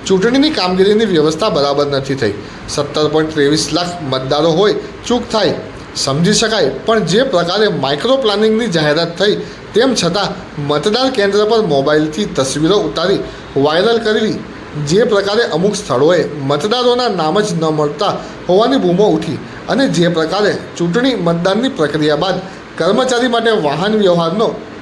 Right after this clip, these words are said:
આયોજન થવું જોઈએ, તે પ્રકારે ન દેખાતા ક્યાંક ને ક્યાંક કામગીરી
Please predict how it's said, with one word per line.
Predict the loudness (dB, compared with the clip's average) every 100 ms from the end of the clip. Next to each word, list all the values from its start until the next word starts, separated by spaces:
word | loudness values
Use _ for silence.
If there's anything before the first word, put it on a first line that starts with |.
| -4
આયોજન | 0 2 2 0 -2 -10 -16 -16 -16 -16 -16 -16 -16 -14 -2
થવું | 2 2
જોઈએ, | 2 2 0
તે | 0 0
પ્રકારે | 2 0 0 0
ન | 0 0
દેખાતા | 0 0 0 -2 -4 -8 -8
ક્યાંક | -4 -4 -2
ને | -2
ક્યાંક | 0 -4 -2
કામગીરી | -2 0 0 0